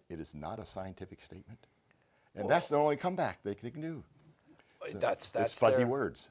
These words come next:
Speaker 2: yeah, that's their rescuing device
Speaker 1: Yes.
Speaker 2: every time.
Speaker 1: Millions of years.
Speaker 2: Yep, millions of years. Just, it'll happen, just give it enough time.
Speaker 1: Yes.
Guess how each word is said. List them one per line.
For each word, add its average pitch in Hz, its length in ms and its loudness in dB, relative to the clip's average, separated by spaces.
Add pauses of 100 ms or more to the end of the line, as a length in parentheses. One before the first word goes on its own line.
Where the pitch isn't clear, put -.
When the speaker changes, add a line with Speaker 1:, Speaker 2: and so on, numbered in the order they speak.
Speaker 2:
yeah, 127 460 2
that's 127 260 0
their 143 160 2
rescuing 135 500 -2
device 117 380 -2
Speaker 1:
Yes. 123 100 -2
Speaker 2:
every 127 140 -4
time. 160 400 -2
Speaker 1:
Millions 95 260 -4
of 143 80 -6
years. 156 320 0
Speaker 2:
Yep, 151 220 0 (100)
millions 151 320 -2
of 165 60 0
years. 175 260 0
Just, 139 160 -4
it'll 160 180 4
happen, 208 400 4
just 131 200 -6
give 156 160 2
it 165 60 2
enough 170 280 0
time. 190 400 -4
Speaker 1:
Yes. - 220 -18